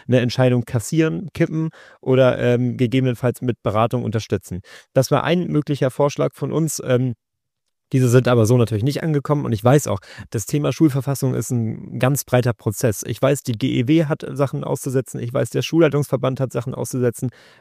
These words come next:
bestimmt auch der Philologenverband, wobei ich mit denen jetzt nicht explizit darüber gesprochen habe in der letzten Zeit.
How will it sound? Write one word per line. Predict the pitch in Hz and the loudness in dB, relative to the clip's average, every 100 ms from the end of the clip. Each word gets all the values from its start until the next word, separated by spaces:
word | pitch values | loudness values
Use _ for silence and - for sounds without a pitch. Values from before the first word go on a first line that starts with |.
| _ | _
bestimmt | 127 - 202 | 0 2 2
auch | 147 | 2
der | 151 | 0
Philologenverband, | - 151 143 170 165 147 139 147 | 2 2 4 4 4 2 2 0
wobei | 131 131 | 2 2
ich | 131 | 2
mit | 131 | 2
denen | 139 | 4
jetzt | 143 - | 2 2
nicht | 143 | -2
explizit | 151 - 139 - 151 | -2 -4 -4 -2 0
darüber | 139 131 | 2 2
gesprochen | 127 - 165 151 | 0 -2 0 2
habe | 151 143 | 4 2
in | 139 | 2
der | 135 | 0
letzten | 139 - 139 | -2 -4 -4
Zeit. | - 135 | 0 2